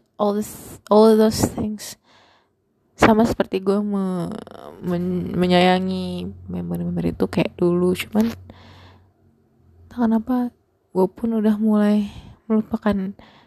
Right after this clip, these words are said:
memori itu aja sih. Tapi gue nggak pengen memori itu tuh hilang.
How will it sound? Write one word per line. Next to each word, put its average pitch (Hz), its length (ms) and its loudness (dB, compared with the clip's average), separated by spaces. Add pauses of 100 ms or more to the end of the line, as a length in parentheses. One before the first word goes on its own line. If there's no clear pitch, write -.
(840)
memori 190 400 0
itu - 160 -10
aja 196 240 -4
sih. 208 460 -4 (1120)
Tapi - 160 -6
gue 269 240 2
nggak 240 160 -2
pengen 226 460 -6 (960)
memori 208 260 2
itu - 160 -8
tuh - 80 -8
hilang. 190 800 -2